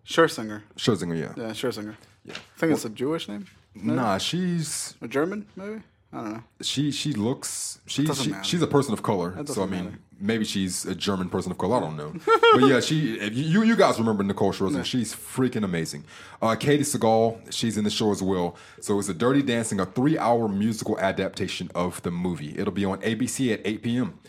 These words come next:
Speaker 1: Cool.
Speaker 2: Out, there better be some, some, some pelvic thrust.
Speaker 1: There's
Speaker 2: There's no
Speaker 1: goddamn
Speaker 2: other
Speaker 1: right,
Speaker 2: reason. <laughs>
Speaker 1: Winnipeg.
Speaker 2: There's not any
Speaker 1: That's
Speaker 2: pelvic
Speaker 1: why you
Speaker 2: thrust.
Speaker 1: watch Dirty Dancing.
Speaker 2: Hell yeah.
Speaker 1: Hmm. I know.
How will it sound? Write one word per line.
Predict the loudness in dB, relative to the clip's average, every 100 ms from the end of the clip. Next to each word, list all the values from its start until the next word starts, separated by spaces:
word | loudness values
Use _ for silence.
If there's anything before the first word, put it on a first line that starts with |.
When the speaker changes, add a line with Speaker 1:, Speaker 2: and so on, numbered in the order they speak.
| -20
Speaker 1:
Cool. | -6 -4 -4 -16 -6 0
Speaker 2:
Out, | 2 0 -2
there | 0
better | 2 4
be | 2
some, | 2 0 -2
some, | -2 0 -2 -4
some | -6 -4
pelvic | 0 0 0
thrust. | 0 -2 -2 -10 -14 -20 _ 2
Speaker 1:
There's | 6 6
Speaker 2:
There's |
no | 6 6 8
Speaker 1:
goddamn | 8 6
Speaker 2:
other | 6
Speaker 1:
right, | 6 8
Speaker 2:
reason. | 6 4 0
<laughs> |
Speaker 1:
Winnipeg. | 2 6 6 8
Speaker 2:
There's | 8 8 6 4
not | 2 2
any | 4
Speaker 1:
That's | 4 8
Speaker 2:
pelvic | 10
Speaker 1:
why | 10
you | 10 10
Speaker 2:
thrust. |
Speaker 1:
watch | 8 8 4 0
Dirty | 2 2
Dancing. | 2 0 -2 -6 -4
Speaker 2:
Hell | -2 2
yeah. | 2 2
Speaker 1:
Hmm. | -2 -16 _ _ _ _ _ -20 -10 -8
I |
know. | -6